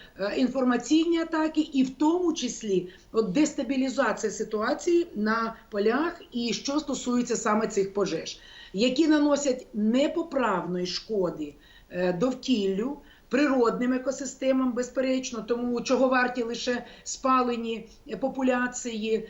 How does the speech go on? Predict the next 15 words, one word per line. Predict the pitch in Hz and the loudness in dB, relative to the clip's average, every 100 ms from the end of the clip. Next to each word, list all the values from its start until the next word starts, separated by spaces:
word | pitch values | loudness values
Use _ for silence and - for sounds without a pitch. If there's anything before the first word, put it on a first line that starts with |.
| - - | -14 -8
е, | 208 208 202 202 202 202 190 - 220 233 | 0 2 4 4 2 0 -6 -2 -2 0
ранньоквітучих, | 208 247 247 - 233 247 269 247 - 208 - | 0 2 2 2 -2 -2 0 0 0 -2 -2
е, | 208 202 196 | 0 2 2
на | 208 | 0
Закарпатті, | 208 220 185 277 294 285 - 254 240 - - - | -2 -2 -2 2 2 2 0 0 -2 -8 -20 -6
е, | 190 196 196 | 0 2 0
втрата | 196 247 269 262 254 220 214 214 | 0 0 0 0 0 2 2 0
цих, | - 254 220 - - - | 0 -2 -2 -10 -20 -10
е, | 202 208 220 214 226 185 - | -6 -2 -2 -4 -8 -10 -4
цінних | 269 269 233 226 - 220 202 | 2 2 2 -2 -2 -2 0
територій | 240 240 262 240 214 202 - - 190 233 | -2 -4 0 2 2 0 -6 -16 -6 -2
по | |
всій | 233 - 320 | 0 2 2
території | 311 285 285 277 262 | 2 -2 -2 -2 -2
України. | 262 262 262 254 | -2 0 2 2